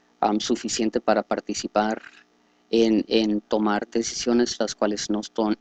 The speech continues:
no son adecuadamente, eh, estables o preparados para poder hacer, eh, decisión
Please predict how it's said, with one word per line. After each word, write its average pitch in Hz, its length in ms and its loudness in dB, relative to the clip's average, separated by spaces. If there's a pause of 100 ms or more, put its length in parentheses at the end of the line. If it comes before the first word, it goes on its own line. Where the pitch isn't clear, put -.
no 107 260 -2
son 110 380 0
adecuadamente, 110 1200 0 (420)
eh, 107 160 0 (260)
estables 113 680 0
o 123 60 -8
preparados 104 500 0
para 107 180 -2
poder 101 420 -2 (520)
hacer, 110 560 2 (680)
eh, 107 220 4
decisión 107 600 2